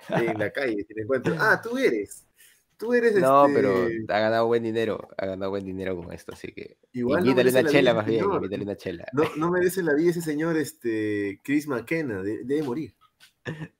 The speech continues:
Speaker 2: No, no creo, no creo.
Speaker 1: Es
Speaker 2: F B I,
Speaker 1: que,
Speaker 2: por favor, no estamos diciendo,
Speaker 1: es que
Speaker 2: no
Speaker 1: ahora
Speaker 2: estamos
Speaker 1: que
Speaker 2: diciendo.
Speaker 1: recuerdo cómo mataron a la tía May solamente para que pueda decir esa frase de,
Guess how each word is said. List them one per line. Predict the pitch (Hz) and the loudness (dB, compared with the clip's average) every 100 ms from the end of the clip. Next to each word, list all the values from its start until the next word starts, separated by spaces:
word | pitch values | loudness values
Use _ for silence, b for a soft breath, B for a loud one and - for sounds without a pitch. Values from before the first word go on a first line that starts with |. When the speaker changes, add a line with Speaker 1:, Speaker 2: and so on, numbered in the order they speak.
| _ - | _ -4
Speaker 2:
No, | 101 101 | -2 0
no | 101 | -2
creo, | 104 101 - | -2 -2 -2
no | 92 | -4
creo. | 90 87 | -6 -4
Speaker 1:
Es | 101 | -2
Speaker 2:
F | 110 | 0
B | 120 120 | 2 4
I, | |
Speaker 1:
que, | 151 | 2
Speaker 2:
por | 117 | 2
favor, | - 92 101 98 | -2 0 0 0
no | 95 | -4
estamos | 98 95 95 | -4 -4 -4
diciendo, | 90 - 87 87 | -6 -8 -6 0
Speaker 1:
es | - | 2
que | 196 | 2
Speaker 2:
no | 196 | 6
Speaker 1:
ahora | 247 | 6
Speaker 2:
estamos | |
Speaker 1:
que | 196 165 | 6 4
Speaker 2:
diciendo. | 135 | 4
Speaker 1:
recuerdo | 175 196 147 | 2 4 2
cómo | 156 175 | 0 0
mataron | 151 165 170 165 | 0 2 0 0
a | |
la | 123 110 | -2 -4
tía | 139 135 | -4 -6
May | 113 127 | -4 -6
solamente | 131 147 147 147 156 | -4 -4 -4 -4 -6
para | 151 117 104 | -2 -2 -2
que | 107 | -6
pueda | - 147 | 0 2
decir | 131 135 | 2 -2
esa | 139 131 | -4 -4
frase | - 131 131 135 120 | -2 -2 0 -2 -2
de, | 110 104 101 98 98 | -2 -4 -4 -6 -8